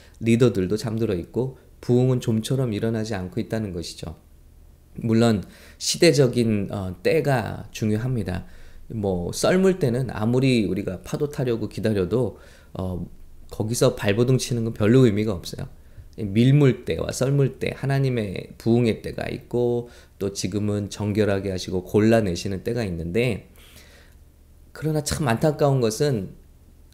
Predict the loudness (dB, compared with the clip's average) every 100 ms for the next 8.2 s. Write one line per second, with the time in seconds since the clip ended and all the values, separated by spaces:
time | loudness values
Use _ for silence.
0 | -12 -2 0 0 0 -2 0 2 2 4
1 | 4 4 2 2 2 0 0 -2 -2 -2
2 | -2 -4 -6 -2 -2 -2 -2 0 -2 -2
3 | -6 -4 -6 -2 0 0 2 4 4 2
4 | -2 -2 -4 -4 -6 -6 -8 -8 -14 -20
5 | -20 -20 -12 0 2 4 2 2 0 -2
6 | -6 -8 -8 -8 -10 -12 -18 -20 -14 -6
7 | -4 -2 2 2 2 2 4 4 4 2
8 | -2